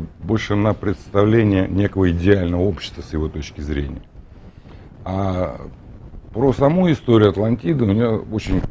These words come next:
коротко, э, собственно, что правили этой страной полубоги. Э, значит, точнее, даже не полубоги, цари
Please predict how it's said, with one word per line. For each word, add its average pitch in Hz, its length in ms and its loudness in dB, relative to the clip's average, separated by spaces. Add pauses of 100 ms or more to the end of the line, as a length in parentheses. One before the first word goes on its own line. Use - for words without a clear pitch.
(100)
коротко, 135 680 2 (840)
э, 90 600 0
собственно, 92 560 -4
что - 280 -8
правили 98 560 2
этой 80 260 -4
страной 90 480 2
полубоги. 104 840 0 (1400)
Э, 87 380 -4
значит, 87 340 -6
точнее, 110 320 0
даже 104 220 4
не 104 100 2
полубоги, 98 760 4 (100)
цари 98 420 2